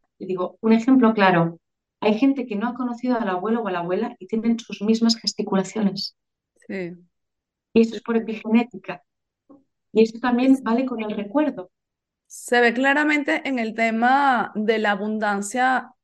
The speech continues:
Speaker 2: económica, financiera, con la
Speaker 1: Sí.
Speaker 2: por ejemplo, con la comida, con la comida se ve.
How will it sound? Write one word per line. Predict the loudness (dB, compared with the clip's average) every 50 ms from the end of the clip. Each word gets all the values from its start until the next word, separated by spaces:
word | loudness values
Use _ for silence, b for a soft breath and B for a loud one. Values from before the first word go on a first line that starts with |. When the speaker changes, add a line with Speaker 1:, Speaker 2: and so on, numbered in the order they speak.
| _ _ -10
Speaker 2:
económica, | -10 -10 -8 -6 -4 -2 -2 0 0 0 0 0 0 -2 -2 -2
financiera, | -2 -2 -2 -2 -2 -2 -4 -2 0 0 2 2 4 4 2 2 0 B B B B B _ _ _ _ _ _ -4
con | -2 0 2
la | 4 4
Speaker 1:
Sí. | 4
Speaker 2:
por | 4 2 -2
ejemplo, | -4 -4 0 0 2 4
con | 4 4
la | 4 4 6
comida, | 6 6 6 6 4 4 2 2 0 2
con | 2 2 2
la | 2 2
comida | 0 -2 -2 0 0 0 -2
se | -2 -2 -2 -2
ve. | -2 -2 -4 -6 -10